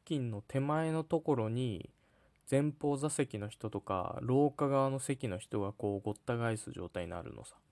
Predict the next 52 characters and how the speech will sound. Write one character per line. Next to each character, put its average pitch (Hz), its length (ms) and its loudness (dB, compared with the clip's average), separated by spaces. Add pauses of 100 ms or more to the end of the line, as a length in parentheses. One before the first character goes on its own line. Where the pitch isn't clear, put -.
(960)
で、 131 60 -4
そ 165 220 4
れ 190 140 4
で 202 180 4
こ 123 520 4
う、 - 40 -20 (420)
飛 - 140 -16
行 147 220 8
機 - 120 -8
乗 113 140 0
る 113 100 -2
か 101 160 0
ら、 98 320 -2 (680)
全 165 280 4
然 180 280 4
意 180 60 4
味 151 200 4
な 110 160 0
い 107 60 0
っ - 40 -8 (140)
て 98 100 -8
い 92 180 -6
う、 - 120 -12 (260)
も 113 320 0 (420)
う、 143 40 -10
窓 139 540 4
側 165 640 0 (260)
よ 156 140 4
り 143 100 2
む 131 160 2
し - 180 -6
ろ 107 280 -2 (320)
通 165 300 2
路 165 180 4
側 156 260 2
か 147 140 -2
ら 135 100 2
埋 127 120 2
ま 127 160 2
っ 127 40 -2
て - 220 -4
く 98 160 -6
み 95 100 -10
た - 160 -12
い 55 40 -10
な。 - 120 -12 (1300)
あ 127 160 4
れ 175 180 6
い 180 260 2
い - 20 2
よ 101 140 0
ね。 90 220 -6